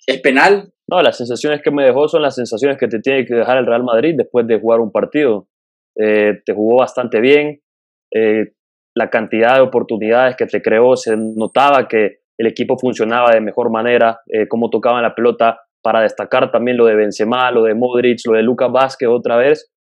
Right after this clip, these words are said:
Speaker 2: y ahora metiéndonos un poco en la acción del penal, que yo lo veo como un penal que sí es, pero que no es a la misma vez, porque viene Ramos de saltar, de hacer una acción, y el tipo solo mueve el codo, pero mueve el codo de manera involuntaria, entonces para mí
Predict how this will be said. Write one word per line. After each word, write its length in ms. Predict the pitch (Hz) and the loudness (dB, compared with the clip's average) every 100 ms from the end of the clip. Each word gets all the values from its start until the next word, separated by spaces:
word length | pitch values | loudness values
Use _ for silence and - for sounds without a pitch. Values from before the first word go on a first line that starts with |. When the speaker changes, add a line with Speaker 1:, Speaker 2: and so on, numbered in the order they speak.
| _ _ _ _ | _ _ _ _
Speaker 2:
y 120 | - 127 | -4 2
ahora 200 | 120 143 | 4 2
metiéndonos 440 | 139 147 151 139 | 0 -2 0 -2
un 120 | 139 | -2
poco 240 | 139 147 147 | -2 0 0
en 60 | |
la 60 | 120 | 0
acción 320 | 98 127 131 | -2 -4 0
del 180 | 131 107 | -2 -2
penal, 480 | 110 113 123 131 120 | -4 -2 -2 -2 -2
que 340 | 110 104 98 95 _ _ _ - | -2 0 -2 -6 _ _ _ -4
yo 100 | 120 | 0
lo 100 | 127 | 4
veo 200 | 139 135 | 4 2
como 220 | 117 117 | -2 -4
un 80 | 127 | -2
penal 300 | 127 131 135 | 0 0 -2
que 100 | 117 | -6
sí 220 | - 120 | -6 0
es, 380 | 139 175 - _ _ _ - | 2 2 -4 _ _ _ -4
pero 180 | 110 | -4
que 120 | - 110 | -2 -2
no 200 | 123 147 | 0 2
es 220 | 147 117 | 2 0
a 60 | |
la 100 | 104 | -2
misma 300 | 107 113 107 | -2 -4 -2
vez, 100 | 113 110 | -2 -2
porque 320 | 104 98 95 _ _ _ | -6 -4 -6 _ _ _
viene 180 | 120 143 | -2 0
Ramos 340 | 151 156 151 | 0 0 0
de 80 | 120 | -2
saltar, 480 | - 104 - 147 160 | -4 -4 0 2 2
de 100 | 120 | -2
hacer 220 | - 127 | -2 -4
una 160 | 131 113 | -2 -4
acción, 440 | - 143 165 180 _ _ _ _ _ | 0 0 0 -6 _ _ _ _ _
y 100 | - | -4
el 120 | 113 120 | -2 -2
tipo 180 | 131 | -2
solo 220 | 143 151 143 | 2 4 2
mueve 240 | 147 143 | 2 0
el 100 | 113 | 2
codo, 340 | 160 185 117 | 2 4 2
pero 300 | 101 113 110 | 2 2 2
mueve 320 | 107 113 139 156 | -2 -2 2 2
el 100 | 131 | 4
codo 220 | 156 160 | 4 4
de 80 | 131 | 2
manera 300 | 117 127 143 | 0 -2 0
involuntaria, 680 | 127 117 101 131 139 117 | 0 -2 -2 0 0 0
entonces 300 | 101 110 120 117 | -2 -4 -4 -2
para 220 | 120 113 | -2 -2
mí 300 | 120 175 | -2 -2